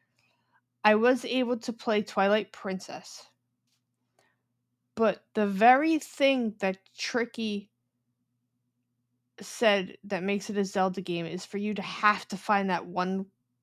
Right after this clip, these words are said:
piece or to, to get there. Frustrated me to no end. And I feel Breath of the Wild and now Tears of the Kingdom open up and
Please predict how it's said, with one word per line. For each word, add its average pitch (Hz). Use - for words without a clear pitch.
piece 202
or 175
to, 185
to -
get 190
there. -
Frustrated 226
me 185
to -
no 180
end. 170
And 190
I 196
feel 214
Breath 202
of 220
the 202
Wild 185
and 185
now 175
Tears 196
of 185
the 190
Kingdom 185
open 220
up 190
and 185